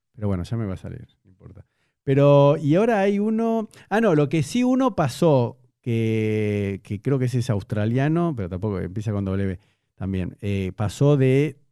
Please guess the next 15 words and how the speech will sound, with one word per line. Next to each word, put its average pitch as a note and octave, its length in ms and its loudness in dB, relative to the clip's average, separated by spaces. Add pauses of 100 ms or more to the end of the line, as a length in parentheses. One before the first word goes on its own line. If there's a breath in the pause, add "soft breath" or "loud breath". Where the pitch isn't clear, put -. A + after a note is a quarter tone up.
(300)
de, F#2+ 840 -2
de A2 120 0
ciclismo E3+ 880 -2
a A2 140 -4
triatlón, F2+ 640 -6 (160)
que F2+ 80 -20
salió A2+ 340 -4
en B2 200 -2
Hawái, A2+ 400 -4
salió G2+ 260 -6
dentro G2+ 240 -4
de F2+ 40 -6
los E2 80 -8
primeros F#2+ 360 -6
diez. F2 240 -10